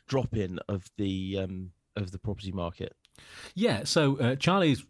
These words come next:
Speaker 2: as you say, contributing every month now, which is brilliant, brilliant news. Charlie's takeaway, his,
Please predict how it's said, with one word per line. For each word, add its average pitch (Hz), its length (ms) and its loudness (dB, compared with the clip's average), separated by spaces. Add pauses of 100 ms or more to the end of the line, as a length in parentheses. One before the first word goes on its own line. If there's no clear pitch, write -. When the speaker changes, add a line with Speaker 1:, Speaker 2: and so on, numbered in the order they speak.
(240)
Speaker 2:
as 95 120 -2
you 107 80 2
say, 120 280 0
contributing 123 680 2
every 147 280 6
month 123 260 4
now, 127 180 2
which 113 140 -2
is - 160 -8 (220)
brilliant, 139 280 4
brilliant 95 240 -2
news. 117 280 2
Charlie's 170 600 4
takeaway, 120 680 0
his, 127 280 0